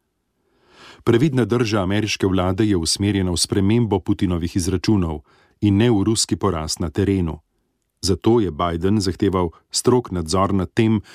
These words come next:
kako se sistemi himars uporabljajo v boju, in verjetno prav zato stavi tudi na protiofenzivo v Hersonu, da bi Zelenskemu zagotovil uspeh, ki bi ga rešil pred kritikami javnosti. Zaenkrat pa se dogaja ravno nasprotno.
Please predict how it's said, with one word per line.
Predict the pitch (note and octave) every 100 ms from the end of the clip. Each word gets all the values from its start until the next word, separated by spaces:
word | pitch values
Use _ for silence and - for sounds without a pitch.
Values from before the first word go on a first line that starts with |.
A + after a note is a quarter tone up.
| - -
kako | - - C3
se | A#2
sistemi | - - A#2 G#2+ F2+
himars | - F#2 F2+ G2 A#2 -
uporabljajo | G2+ G#2+ F#2+ F#2+ F#2+ F#2+
v |
boju, | F2 G#2 E2+ D#2 - - -
in | G#2+
verjetno | G2+ G2+ - E2+
prav | G#2+ B2
zato | G#2+ F#2+ A#2 B2+ _ _
stavi | - - G#2+ G#2
tudi | G#2+ A2+
na | G2+ F#2+ F2+
protiofenzivo | - B2+ B2 G#2+ - G2 F2 F2 E2
v | D#2
Hersonu, | G2 - G#2+ F2 D#2+ - - _
da | F#2+
bi | F#2
Zelenskemu | E2 E2 F#2+ A2+ - A#2 A2
zagotovil | F#2+ F2 E2 F2 E2 D#2
uspeh, | D#2 - G2+ G#2+ A#2+
ki | -
bi | A2+
ga | G#2+ G#2
rešil | F#2+ G#2 G2 G#2 G2 - _ -
pred | G2+ -
kritikami | - G#2+ F#2 - F#2 F2+
javnosti. | E2 D2+ D#2 - D#2+ D#2 _ _ _ _ _ -
Zaenkrat | G#2 G#2+ A2+ B2+ A#2 C#3+
pa | -
se | A#2+ B2+
dogaja | G2+ G2+ G#2+ A#2+ A2+
ravno | F#2+ G#2 G#2
nasprotno. | G#2 G#2+ - B2+ A#2 - D#2